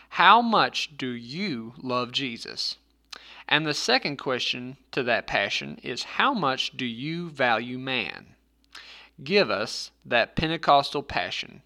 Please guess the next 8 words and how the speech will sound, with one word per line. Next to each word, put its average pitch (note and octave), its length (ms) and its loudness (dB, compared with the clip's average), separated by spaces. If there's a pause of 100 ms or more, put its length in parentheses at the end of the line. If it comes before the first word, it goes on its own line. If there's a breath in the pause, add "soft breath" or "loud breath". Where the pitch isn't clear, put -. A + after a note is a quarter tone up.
(380)
That E3+ 260 8
is E3+ 340 0
the C#3+ 180 -2
impellant A#2 760 -2 (400 soft breath)
to C3+ 220 -2
us A#2 220 -6
that - 460 -4
can G3 540 -4